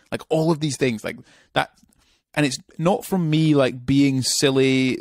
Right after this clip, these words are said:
silly, like, frugal and being tight, a tight, typical Scotsman. You know, it was just putting something away, something that was unnoticeable or, uh, certainly affordable, and then getting Laura to do that too,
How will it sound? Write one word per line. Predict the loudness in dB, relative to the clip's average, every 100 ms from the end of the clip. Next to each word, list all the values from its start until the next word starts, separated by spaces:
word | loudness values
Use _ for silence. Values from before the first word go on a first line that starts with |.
| -6
silly, | -4 0 2 2 2
like, | 0 -2 -12 _ _ _ _
frugal | -12 2 4 4 4 4 4
and | 2 0
being | 0 0 0 -4 -10 -18 -12
tight, | -4 -4
a | -4
tight, | -2 -2 -2 -4
typical | -4 -2 -2
Scotsman. | -2 0 0 -2 -10 -12 -14 _ _ _ _ _ _ _ _
You | -2
know, | 0 0
it | -2
was | -2
just | 0 0 0 -6
putting | 0 2 2
something | 0 -2 -2 -2
away, | -2 -6 -10 _ -2
something | 0 2 2
that | 0
was | 0 0 -2 -4
unnoticeable | -2 0 0 0 0 2 4
or, | 2 0 -4
uh, | -8 -6
certainly | 0 0 0 -2
affordable, | 0 -2 -2 -4 -12 -16 _ _ _ _ _ _ -4
and | 0 2
then | 2 2 -4 -8 -2
getting | -2 2
Laura | 4 4 2
to |
do | 2
that | 2 0 0
too, | 0 0